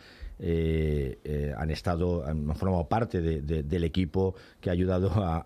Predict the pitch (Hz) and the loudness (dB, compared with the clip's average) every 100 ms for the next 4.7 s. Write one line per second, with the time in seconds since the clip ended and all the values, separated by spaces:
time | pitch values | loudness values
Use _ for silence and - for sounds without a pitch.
0 | 85 82 87 - 90 95 92 85 78 - | -4 -2 -2 -2 0 2 2 0 -2 -6
1 | _ _ - _ - 98 87 90 92 92 | _ _ -20 _ -4 -2 0 0 2 2
2 | 87 87 87 85 80 85 80 82 90 78 | 0 0 2 2 2 2 0 -2 0 0
3 | 82 78 80 85 85 80 80 80 76 80 | -2 -2 0 2 2 2 2 0 -2 0
4 | 87 82 80 73 90 101 | 0 0 -2 -2 -2 -2